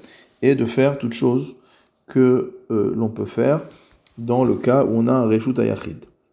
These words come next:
Mishnah Berurah Seif Katan Yud Aleph, Tel Shagavoa Chamisha, un monticule,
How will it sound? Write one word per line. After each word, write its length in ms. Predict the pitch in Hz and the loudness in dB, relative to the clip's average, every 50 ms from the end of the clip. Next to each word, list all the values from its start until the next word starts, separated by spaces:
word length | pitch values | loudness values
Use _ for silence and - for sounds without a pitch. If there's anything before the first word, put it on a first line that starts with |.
| _ _ _ _ _ _ _ _ _ _ _ _ _ _ _ _ _ _ _ _ _ _ _ _ _ | _ _ _ _ _ _ _ _ _ _ _ _ _ _ _ _ _ _ _ _ _ _ _ _ _
Mishnah 240 | - - - 147 139 | -8 0 2 2 4
Berurah 220 | 139 135 143 139 | 6 4 4 4
Seif 200 | 139 139 127 123 | 4 0 0 0
Katan 260 | - 123 123 120 117 | 0 -2 0 0 0
Yud 160 | 117 117 113 | 0 -2 -2
Aleph, 420 | - 117 117 120 127 135 139 139 - | -2 -4 -2 0 0 0 -2 -2 -2
Tel 160 | - 143 135 | -2 0 0
Shagavoa 460 | - - 123 117 120 113 110 117 113 117 | 0 -2 0 2 2 2 2 2 0 0
Chamisha, 500 | - - 120 110 - - 123 127 147 185 - - - - - _ _ - | -2 -6 -8 -6 -4 -2 0 0 -2 -2 -4 -10 -18 -20 -20 _ _ -4
un 220 | 113 120 117 117 | 0 0 0 0
monticule, 720 | 117 123 120 117 - - 110 - - 131 135 123 113 113 | 0 -2 -4 -4 -6 -8 -10 -4 0 2 2 2 2 0